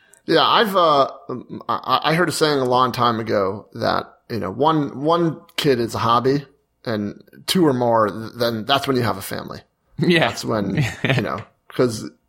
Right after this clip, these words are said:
Speaker 1: there's always something going on. You know, there, there's never any time where it's, like, quiet in the house unless no one's home.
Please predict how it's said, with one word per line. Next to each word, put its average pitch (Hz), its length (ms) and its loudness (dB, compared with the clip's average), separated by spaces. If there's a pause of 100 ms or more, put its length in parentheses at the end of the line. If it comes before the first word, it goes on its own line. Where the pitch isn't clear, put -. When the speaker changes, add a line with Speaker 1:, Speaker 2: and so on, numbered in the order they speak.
(100)
Speaker 1:
there's 165 400 0
always 151 360 4
something 127 300 -2
going 107 280 -4
on. - 240 -2 (460)
You 107 100 -4
know, 95 100 -4
there, 120 140 0
there's 123 220 2
never 123 360 4
any 110 180 0
time 104 340 0
where 98 120 0
it's, - 100 -8
like, - 160 -6
quiet - 340 -2
in 90 60 -8
the 104 60 -6
house - 280 -4
unless - 220 -4
no 110 100 -4
one's - 200 -6
home. 87 240 -4